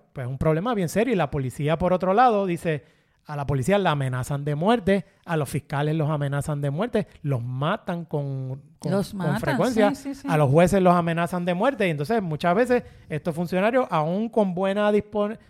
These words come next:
Speaker 1: disposición, pues dejan a la gente libre porque dicen, "No, pero es que si me van a matar o a mí o a mi familia, no,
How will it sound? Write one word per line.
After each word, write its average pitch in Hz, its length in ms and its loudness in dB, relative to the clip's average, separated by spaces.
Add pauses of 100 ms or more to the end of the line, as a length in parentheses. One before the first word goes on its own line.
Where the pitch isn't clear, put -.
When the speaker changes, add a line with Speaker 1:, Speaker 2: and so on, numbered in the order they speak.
Speaker 1:
disposición, 202 840 4 (1000)
pues 175 220 2
dejan 180 320 4
a 240 80 2
la 226 120 4
gente 247 220 2
libre 320 200 2
porque 220 160 0
dicen, 202 180 0
"No, 285 140 -2
pero 202 140 -2
es - 40 -6
que 160 120 -4
si 151 120 -6
me 123 220 -8
van 117 160 -8
a 123 60 -8
matar 160 380 -4
o 233 140 -2
a 190 80 0
mí 233 140 0
o 277 80 -2
a 233 60 -4
mi 196 100 -4
familia, 247 420 0
no, 185 320 0